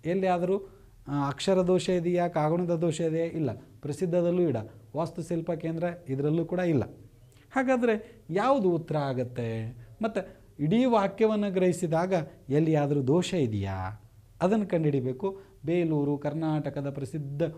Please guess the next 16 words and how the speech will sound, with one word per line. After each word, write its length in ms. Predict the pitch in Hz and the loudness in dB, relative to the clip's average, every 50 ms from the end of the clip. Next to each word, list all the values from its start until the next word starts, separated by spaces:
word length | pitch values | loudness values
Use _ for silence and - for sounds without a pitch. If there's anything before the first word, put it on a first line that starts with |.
| - - - - - | -14 -20 -20 -12 -8
ವಾಸ್ತುಶಿಲ್ಪ 540 | 131 131 113 - - 135 - - 123 123 - | -8 -8 -8 -10 -12 -12 -10 -8 -8 -8 -8
ಕೇಂದ್ರ, 360 | 135 - - 120 104 101 101 107 95 - - - - - - 101 | -8 -6 -4 -4 -4 -4 -4 -4 -6 -8 -10 -16 -20 -18 -14 -12
ವಾಕ್ಯನೂ 460 | - 170 - - - - 180 190 202 | -12 -12 -10 -4 -2 0 0 2 0
ಕೂಡ 140 | - 202 185 | 0 0 0
ಏನದ? 340 | 180 175 170 170 170 170 208 262 320 - - - - - - - - | 2 2 2 2 2 0 0 -2 -4 -6 -12 -20 -20 -20 -16 -2 2
ಸರಿ 200 | 147 147 170 180 | 4 4 4 4
ಪ್ರಯೋಗ 440 | - 147 139 131 131 127 123 110 | 4 4 4 4 4 4 2 2
ಅದ. 200 | 110 101 98 90 101 101 104 98 90 87 82 101 - - - - - - - | 0 -2 -2 -2 0 0 0 0 -2 -4 -8 -12 -14 -18 -20 -20 -20 -16 -6
ಕೆಲವೊಮ್ಮೆ 640 | - 151 170 180 180 156 135 131 143 160 160 156 - - - - - - | -2 2 4 4 4 4 2 2 0 -2 -4 -6 -12 -20 -20 -20 -10 -6
ಅವನೇನು 320 | 123 131 131 131 131 135 143 | -4 -2 0 0 0 0 2
ಮಾಡ್ತಾನೆ? 640 | 143 139 139 135 143 143 160 190 214 214 - - - - - | 0 0 0 -2 -2 0 0 0 -2 -4 -8 -16 -20 -12 -8
ವಾಕ್ಯವನ್ನು 600 | 110 110 120 123 120 - - 127 127 123 123 123 120 | -4 -4 -4 -4 -6 -6 -6 -4 -2 -2 -2 -4 -4
ಶುದ್ಧವಾಗಿಯೂ 680 | 117 - 120 110 113 135 139 147 143 139 151 170 160 | -6 -6 -6 -4 -2 0 0 0 0 0 0 0 0
ಕೊಡ್ತಾನೆ. 580 | - 107 104 101 - 101 98 101 98 95 - - - - - - - | -2 -4 -4 -4 -4 -4 -4 -4 -6 -8 -12 -18 -20 -20 -14 -4 0
ಆ 140 | 135 156 | 2 2
ಕಾರಣಕ್ಕಾಗಿ 760 | 165 156 160 147 135 131 127 123 120 - 151 165 170 170 143 | 2 2 0 -2 -2 -2 -2 -4 -4 -4 -2 -2 -2 -2 -4